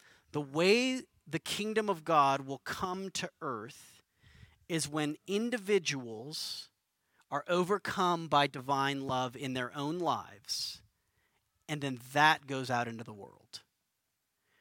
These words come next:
And so what we'll see in these twenty-eight chapters in the book of Acts,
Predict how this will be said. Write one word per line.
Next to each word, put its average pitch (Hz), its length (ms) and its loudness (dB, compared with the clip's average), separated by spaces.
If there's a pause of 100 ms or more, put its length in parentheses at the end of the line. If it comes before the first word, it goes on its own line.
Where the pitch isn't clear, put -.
(280)
And 143 100 -6
so - 140 4
what 165 200 4
we'll 170 100 0
see 220 480 2
in 165 120 -2
these 156 180 2
twenty-eight 175 460 0
chapters 135 680 2
in 170 140 -6
the 147 80 -2
book 156 240 -2
of 131 120 -4
Acts, 127 760 0